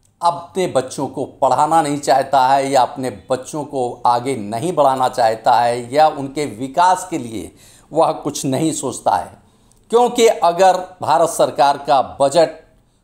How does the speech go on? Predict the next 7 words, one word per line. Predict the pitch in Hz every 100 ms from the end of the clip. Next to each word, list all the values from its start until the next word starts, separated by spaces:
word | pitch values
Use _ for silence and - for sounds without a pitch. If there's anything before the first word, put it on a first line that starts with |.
| _
जो | 98 147 - -
आवंटित | 143 151 156 156 180
होता | 151 143 160
है, | 139 143 151 -
आरक्षित | 131 143 147 151 208 -
होता | 143 147 143
है, | 131 135 139